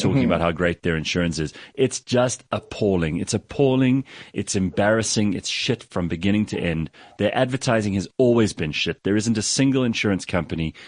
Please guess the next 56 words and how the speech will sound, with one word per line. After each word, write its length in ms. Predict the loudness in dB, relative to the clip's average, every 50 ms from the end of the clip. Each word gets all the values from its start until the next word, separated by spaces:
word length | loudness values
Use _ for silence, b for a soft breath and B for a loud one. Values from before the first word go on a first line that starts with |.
| B B
except 380 | -12 -6 -4 -4 -4 -2 -2
for 80 | -2 -2
Naked, 520 | 0 2 2 0 0 -2 -2 -4 -4 -4
who 120 | -2 -2 0
worked 260 | 0 0 0 -2 -2
with 120 | -2 -2
us 160 | 0 -2 -2 -4
for 180 | -4 -2 -2
a 60 | 0
while, 320 | 0 0 -2 -2 -2 -2 -4
and 180 | -4 -6 -6
because 340 | -8 -6 -4 -2 -2 -2 -4 _ _ _ -6 -2
Ernest 360 | 0 2 2 2 0 -2 -4
is 100 | -6 -6
such 180 | -6 -6 -6 -8
a 60 | -8
clever 300 | -6 -4 -4 -4 -4 -6
guy, 280 | -6 -4 -4 -6 -8 -10 B B B B B B B B B
ever 220 | 2 2 2 2 0
come 220 | 0 2 2 2
up 120 | 2 2
with 140 | 0 0 2
any 220 | 2 2 2 0 0
advertising 540 | -2 -4 -4 -4 -2 -2 -2 -2 -2 -4
that 100 | -6 -6
was 100 | -6 -6
any 180 | -6 -6 -6 -6
good. 240 | -6 -8 -8 -8 -10 B B B B B B B B
And, 280 | -2 0 0 0 -2 -6 -4
and 160 | 0 2 2 4
these 220 | 2 2 0 0
guys, 340 | 0 2 2 2 0 0 -2
we 120 | -2 -2 0
give 240 | 0 0 0 0 -2
them 240 | -4 -4 -4 -6 -8 -4
hell 280 | 0 2 2 2 2 0
'cause 160 | -2 -2 -2
they 100 | 0 0
deserve 400 | 0 0 -2 0 0 0 0 0
it. 120 | -2 -4 _ -4
But 80 | -2
in 160 | 0 2 2
this 160 | 2 2 0 0
case, 340 | 0 -2 -2 -2 -2 -4 -4
I 80 | -4 -2
wanna 200 | 0 0 0 0
lay 340 | 2 2 2 2 2 2 0
the 100 | -2 -4
credit 400 | -4 -2 0 0 0 0 -4 -6 -4
down 280 | -2 0 0 0 0 -2
like 200 | -2 -4 -6 -10
a 80 | -14 -14 -10
carpet 440 | -4 0 0 0 0 0 -4 -4 -4 _ _
before 340 | -4 -4 -2 0 0 0 0
their 140 | 0 -2 -4
feet. 400 | -4 -6 -8 -10 -8 -10 -16